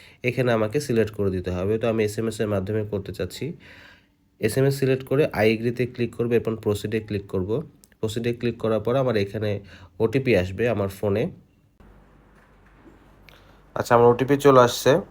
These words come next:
ওটিপি আসার পরে ওটিপিটা বসাবেন।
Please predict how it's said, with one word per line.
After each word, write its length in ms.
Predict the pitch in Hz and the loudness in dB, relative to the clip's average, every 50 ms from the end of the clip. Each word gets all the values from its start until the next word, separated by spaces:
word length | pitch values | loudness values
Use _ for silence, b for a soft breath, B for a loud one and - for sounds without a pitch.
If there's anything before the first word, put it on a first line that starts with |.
| - - - - - | -16 -20 -16 -6 -4
ওটিপি 320 | 107 107 - 131 123 139 | -2 -2 -2 2 4 6
আসার 280 | 135 123 - 131 131 123 | 6 6 6 4 2 4
পরে 380 | - 131 123 107 113 147 180 165 | 6 6 6 6 6 2 2 2
ওটিপিটা 480 | 117 117 113 - 123 - 123 - 131 123 | 0 0 0 0 -2 -2 0 2 4 4
বসাবেন। 500 | 107 110 107 - 117 113 107 104 120 | 4 2 2 2 2 2 2 2 0